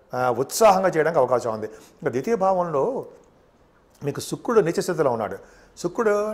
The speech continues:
దశమాధిపతి కాబట్టి కొద్దిగా ఇబ్బంది పడడానికి అవకాశం ఉంది. కానీ ద్వితీయ స్థానం అని అంటే ఫైనాన్స్, ఫైనాన్స్ రంగంలో రవి బుధులు కలిసి ఉండడం వలన అంటే మీకు ఇరవై ఆరో తారీఖు వరకు కూడా మీరు రవి బుధులు కలిసి ఉంటారు కాబట్టి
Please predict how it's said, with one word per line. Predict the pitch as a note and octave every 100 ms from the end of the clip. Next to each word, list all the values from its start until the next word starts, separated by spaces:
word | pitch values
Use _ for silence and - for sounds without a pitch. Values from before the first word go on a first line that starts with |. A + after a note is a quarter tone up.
| D#3+
దశమాధిపతి | C3+ C3+ G3 F#3 E3+
కాబట్టి | D3 C3+ C3 F3+
కొద్దిగా | E3+ D3+
ఇబ్బంది | B2 F#3+
పడడానికి | F3 E3 B2
అవకాశం | B2+ B2+ B2+
ఉంది. | A#2 G3+
కానీ | - A#2 A#2 A3+ B3+ - - - _
ద్వితీయ | A#2 A3+ G#3
స్థానం | G#3 G3
అని | F#3+
అంటే | F#3 A3+
ఫైనాన్స్, | F#3+ G3+ G2 F2+ - - _ -
ఫైనాన్స్ | F#3 A3 F#3+
రంగంలో | F#3+ F3+ F#3
రవి | D#3 C#3
బుధులు | F3+ F#3 F3+
కలిసి | C3+ C#3
ఉండడం | C3 B2+
వలన | B2 A#2 A#2 - - _ A#2
అంటే | C3 B3 C4 - -
మీకు | D#3+ B2
ఇరవై | C3+ D#3+
ఆరో | D#3+ D#3+ D#3
తారీఖు | D#3 C#3+ C#3+ B2+
వరకు | B2+ B2
కూడా | C#3+ B3+ - - -
మీరు | C3+
రవి | A2+ D#3+
బుధులు | F#3 E3+
కలిసి | C3+ C#3+
ఉంటారు | C3+ C3
కాబట్టి | B2 B2+ A3